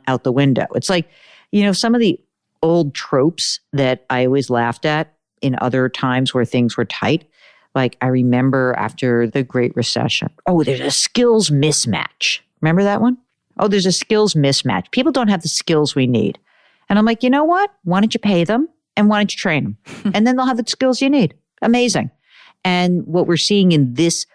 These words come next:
current environment where workers have leverage for the first time ever is that they are learning that they can use it. And I think for older workers, this is gonna be awesome. I think that people have to be a little more creative.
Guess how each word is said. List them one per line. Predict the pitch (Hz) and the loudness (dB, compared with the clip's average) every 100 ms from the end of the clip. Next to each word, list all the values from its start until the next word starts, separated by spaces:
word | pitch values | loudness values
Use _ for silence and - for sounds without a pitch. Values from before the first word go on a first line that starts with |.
| _ - | _ -12
current | - 160 151 147 - | -4 0 0 -2 0
environment | 131 135 175 220 147 120 - _ _ - | 0 0 0 0 0 0 -4 _ _ -4
where | 147 151 139 | 0 2 0
workers | 135 170 196 175 | 0 0 0 -2
have | 143 127 | -2 -2
leverage | 123 143 143 - | -2 -2 -4 -4
for | 123 | -6
the | |
first | - 135 123 - | -4 -2 -2 -4
time | 123 110 - | -4 -4 -4
ever | 160 135 190 - _ _ - | -4 -4 -6 -8 _ _ -6
is | 160 | -2
that | 165 160 156 _ _ _ - | 0 -2 -4 _ _ _ -8
they | 135 147 156 | -2 0 2
are | - 180 | 0 -2
learning | 139 120 120 143 151 | -2 -4 -2 0 0
that | 143 | 0
they | 127 123 | 0 0
can | - 160 | 0 2
use | 175 320 180 | 4 2 2
it. | 131 | 0
And | 135 | 0
I | 147 | 0
think | 190 185 | -2 -2
for | - - | -4 -2
older | 147 156 226 | -2 0 0
workers, | 175 127 120 170 - | 0 -2 -2 -2 -2
this | 131 165 | -2 -2
is | |
gonna | 151 135 127 | 0 2 2
be | 139 - - | 0 -2 -2
awesome. | 202 349 - - - _ - - - | -2 0 -2 -4 -6 _ -20 -12 -8
I | |
think | 131 170 170 | -2 -2 -2
that | 233 | -2
people | - 143 165 143 | -2 -2 -2 -2
have | 147 - | -2 -2
to | |
be | 147 147 | -2 0
a | |
little | 135 175 240 | 2 2 2
more | 214 185 | 2 0
creative. | - 170 123 117 123 | -2 0 2 2 -2